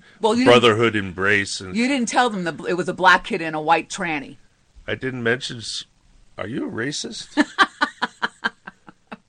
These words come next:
Speaker 2: What does skin color have to do
Speaker 1: You
Speaker 2: with it?
Speaker 1: racist bastard. <laughs>
Speaker 2: Other than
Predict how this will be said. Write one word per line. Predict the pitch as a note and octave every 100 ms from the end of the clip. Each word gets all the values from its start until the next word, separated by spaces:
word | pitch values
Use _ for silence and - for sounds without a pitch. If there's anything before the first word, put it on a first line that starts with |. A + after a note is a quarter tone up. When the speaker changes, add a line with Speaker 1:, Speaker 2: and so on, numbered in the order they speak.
| -
Speaker 2:
What | F3
does | F#3
skin | - G3+ G3
color | - C3 F#2+
have | F#2 B2
to |
do | G#3+
Speaker 1:
You | F#3+
Speaker 2:
with | F#3
it? | F#3+
Speaker 1:
racist | F3+ - F#3 F3+
bastard. | F3+ - - - - - - _ _ _ _ _
<laughs> | - - F#3+ - - -
Speaker 2:
Other | C#3+ C#3+ A2+
than | A#2 A2